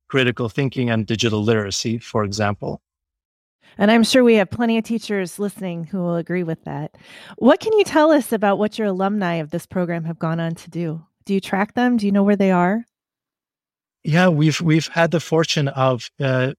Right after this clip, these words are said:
Speaker 1: meeting with many students, with many teachers. We, of course, uh,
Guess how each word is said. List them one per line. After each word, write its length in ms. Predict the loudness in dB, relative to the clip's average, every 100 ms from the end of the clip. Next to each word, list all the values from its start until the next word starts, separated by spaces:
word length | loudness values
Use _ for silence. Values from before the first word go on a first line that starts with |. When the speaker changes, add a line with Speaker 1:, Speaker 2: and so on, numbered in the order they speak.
| -4
Speaker 1:
meeting 380 | 0 2 2 2
with 180 | 0
many 340 | -2 0 2 0
students, 680 | 0 0 2 2 2 -2 -4
with 180 | -4
many 300 | 0 0 0
teachers. 640 | -2 -2 0 2 0 0 -4 -4
We, 420 | 2 2 2 0
of 220 | -4 -4
course, 500 | 0 2 2 -4 -8 _ _ _ _
uh, 260 | -2 0 0